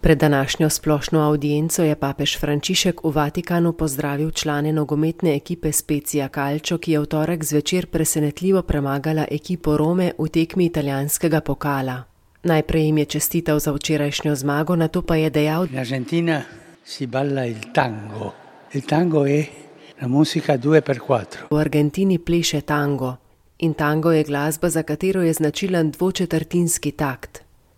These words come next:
Speaker 1: "Vi pa ste danes štiri proti dve," se je pošalil sveti oče in s tem spomnil na izid včerajšnje tekme.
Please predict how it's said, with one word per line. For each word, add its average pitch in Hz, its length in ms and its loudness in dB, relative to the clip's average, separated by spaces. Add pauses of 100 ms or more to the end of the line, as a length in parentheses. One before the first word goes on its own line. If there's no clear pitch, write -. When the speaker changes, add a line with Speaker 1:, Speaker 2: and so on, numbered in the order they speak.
(140)
Speaker 1:
"Vi 185 160 2
pa 185 140 0
ste 165 180 0
danes 156 340 0
štiri 208 340 2
proti 156 340 2
dve," 143 380 2
se - 160 -2
je 147 80 0
pošalil 147 520 0
sveti 151 420 0
oče 156 420 2
in 160 120 2
s - 80 0
tem 196 200 2
spomnil 165 500 2
na 151 140 4
izid 147 320 0
včerajšnje 156 640 0
tekme. 139 520 -4